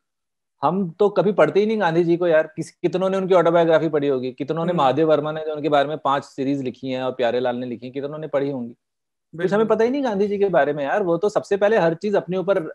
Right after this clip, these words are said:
Speaker 1: आजमाया करते थे।
Speaker 2: हम्म।
Speaker 1: यार मैं तो बुरा नहीं हूँ कि मैं जो ज्ञान पेल रहा हूँ, वो साला मैं खुद फॉलो कर रहा हूँ। वो बहुत ज्यादा आत्मनिरीक्षण किया करते थे।
Speaker 2: करेक्ट।
Speaker 1: बहुत ही एक अलग इवॉल्व
Speaker 2: तो
Speaker 1: बन-, बंदे
Speaker 2: आजकल,
Speaker 1: थे गांधी जी।
Speaker 2: आजकल तो ट्रेंड बन गया ना। There are, like, two types of trend, जो,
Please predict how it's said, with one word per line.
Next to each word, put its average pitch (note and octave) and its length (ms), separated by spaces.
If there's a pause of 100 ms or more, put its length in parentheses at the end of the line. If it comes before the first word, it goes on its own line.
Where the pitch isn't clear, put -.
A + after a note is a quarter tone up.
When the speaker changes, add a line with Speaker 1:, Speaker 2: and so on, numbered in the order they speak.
Speaker 1:
आजमाया A#2+ 400
करते A2 280
थे। F#2+ 140 (520)
Speaker 2:
हम्म। G3 120
Speaker 1:
यार D#3+ 120
मैं C#3+ 260
तो G3 80
बुरा D#3+ 240
नहीं D#3 240
हूँ G#3 120
कि F3 120
मैं E3+ 120
जो F3 80
ज्ञान C#3+ 380
पेल D3 200
रहा C#3 140
हूँ, D#3+ 480
वो D3+ 120
साला D3+ 260
मैं E3 100
खुद E3 160
फॉलो C#3+ 240
कर C3 140
रहा C3+ 80
हूँ। E3+ 120
वो F3 60
बहुत D#3+ 320
ज्यादा C3+ 280
आत्मनिरीक्षण D3+ 600
किया A#2+ 180
करते G2+ 380
थे। E2+ 160 (360)
Speaker 2:
करेक्ट। D#3 340 (640)
Speaker 1:
बहुत B2+ 280
ही G3 240
एक D#3+ 200
अलग C3 520
इवॉल्व B2 500
Speaker 2:
तो B3 80
Speaker 1:
बन-, - 20
बंदे - 120
Speaker 2:
आजकल, G#3 200
Speaker 1:
थे - 20
गांधी G#3+ 180
जी। G3+ 100
Speaker 2:
आजकल E3+ 420
तो A3+ 80
ट्रेंड F#3+ 380
बन F3+ 140
गया D#3 120
ना। F3 180
There E3 280
are, G3 160
like, G#3+ 80 (160)
two A3+ 160
types G3+ 260
of G3 100
trend, D#3 200 (380)
जो, F3 440